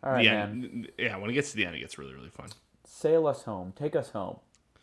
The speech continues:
Speaker 1: What's last?
Speaker 2: <sighs> Dave, I checked out the, uh, the pilot for Mi-, uh, Ms. Marvel.
Speaker 1: Okay, that's our show, everybody. Thank you
Speaker 2: <laughs>
Speaker 1: ve-, yeah, I just feel bad. We've been shitting on the fucking M C U this whole episode. <laughs>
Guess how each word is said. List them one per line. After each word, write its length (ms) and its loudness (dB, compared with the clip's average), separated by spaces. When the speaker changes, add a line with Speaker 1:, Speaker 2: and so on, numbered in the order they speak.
Speaker 1:
What's 220 -4
last? 500 -8
Speaker 2:
<sighs> 680 -10
Dave, 220 4
I 80 4
checked 280 -2
out 240 0
the, 240 0
uh, 100 2
the 60 -4
pilot 280 2
for 100 -4
Mi-, 160 -2
uh, 200 -4
Ms. 200 -2
Marvel. 300 0
Speaker 1:
Okay, 180 2
that's 180 6
our 120 10
show, 220 12
everybody. 400 8
Thank 300 6
you 60 -4
Speaker 2:
<laughs> 300 -8
Speaker 1:
ve-, 60 6
yeah, 280 2
I 100 6
just 140 -2
feel 140 8
bad. 200 6
We've 80 4
been 100 0
shitting 220 2
on 80 2
the 60 0
fucking 280 0
M 80 -2
C 200 -2
U 140 2
this 120 -2
whole 180 2
episode. 560 4
<laughs> 40 -6